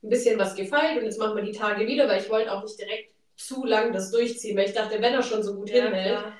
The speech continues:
Speaker 1: dann lieber ein bisschen und dann nochmal.
Speaker 2: Ja.
Speaker 1: Und, ähm, ich hätte es aber nicht gedacht, also, weil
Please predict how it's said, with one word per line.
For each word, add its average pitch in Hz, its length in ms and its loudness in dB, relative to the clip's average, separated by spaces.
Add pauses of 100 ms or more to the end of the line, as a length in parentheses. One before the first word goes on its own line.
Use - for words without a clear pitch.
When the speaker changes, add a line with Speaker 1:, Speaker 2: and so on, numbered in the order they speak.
(280)
Speaker 1:
dann 214 200 2
lieber 240 640 2
ein 208 80 -16
bisschen 339 540 0
und 220 80 0
dann 196 140 2
nochmal. 311 440 2 (240)
Speaker 2:
Ja. 202 340 -10
Speaker 1:
Und, 226 540 2
ähm, 214 380 2
ich 247 160 -14
hätte 254 120 -4
es - 60 -10
aber 233 200 -2
nicht 277 220 -6
gedacht, 247 360 -2 (160)
also, 214 260 -2 (300)
weil 202 380 -2